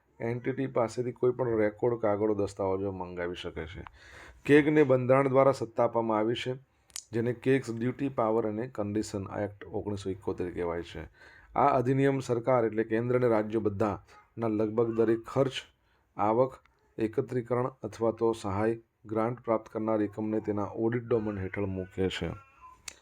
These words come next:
બરાબર છે? ઓકે, તો આ યાદ રાખજો. આપણા એટર્ની જનરલ કોણ છે? આર વેંકટરમણી, કેન્દ્રીય એટર્ની મન-, જનરલ. છોતેર નંબરનો અનુચ્છેદ આવે એનો, યાદ રાખજો.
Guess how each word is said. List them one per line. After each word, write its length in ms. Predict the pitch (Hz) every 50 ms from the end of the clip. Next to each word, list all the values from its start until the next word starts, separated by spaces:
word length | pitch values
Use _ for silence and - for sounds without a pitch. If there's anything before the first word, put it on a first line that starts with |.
| _ _ _ _
બરાબર 320 | - - 110 110 117 123 123
છે? 160 | 104 120 117 104 98 - - _ _ - - - _ _ _ _ _ _ _ _ _ _ -
ઓકે, 320 | 117 113 110 - 127 120 107 98 101 _ _ _ _ _ _ _
તો 80 | - 104
આ 120 | 95 95 95
યાદ 240 | 95 92 90 85
રાખજો. 440 | 85 80 82 82 80 80 85 80 - _ _ _ _ _ _ _ _ _ _ _ _ _ - - - - -
આપણા 220 | - - 139 139
એટર્ની 440 | 135 127 123 117 156 147 147 151 147
જનરલ 320 | 131 135 135 135 139 139
કોણ 240 | 131 131 127 120 113
છે? 240 | 104 - - 101 90 80 80 - -
આર 260 | 95 110 117 123 123
વેંકટરમણી, 720 | 107 104 110 110 110 - 113 95 104 107 101 101 98 95
કેન્દ્રીય 480 | 92 - 107 107 107 107 107 110 110 104
એટર્ની 320 | 101 98 113 110 107 107
મન-, 260 | 101 98 95 90 85 82 _ _
જનરલ. 380 | 98 98 101 95 95 92 90 82 85 _ _ _ _ _ _ _ - _ _ _ _ _ _ _ -
છોતેર 260 | 113 - - - 123
નંબરનો 320 | 123 113 110 110 107 113 110
અનુચ્છેદ 360 | 101 104 104 101 - 110 98
આવે 200 | 95 95 90 90
એનો, 220 | 87 82 82 85 87 90
યાદ 200 | 90 90 90 85
રાખજો. 360 | 85 85 80 80 - - -